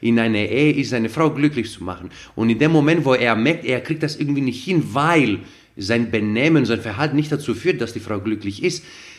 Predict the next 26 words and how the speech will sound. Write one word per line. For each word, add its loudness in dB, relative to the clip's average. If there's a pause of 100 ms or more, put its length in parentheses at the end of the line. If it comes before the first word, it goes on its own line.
(160)
dann, 2
dann 2
ist 0
er 6
so 2
ein 0
bisschen 0
persönlich 0
beleidigt. -2 (640)
Ähm, 0
ja, 0
deswegen 0
glaube 2
ich, -2
wir 6
haben 0 (140)
in 2
der 2
Folge, 2 (360)
äh, -2
wird's 0
noch 2
besser, 2
äh, 0
erklärt. 0 (440)
Ähm, 2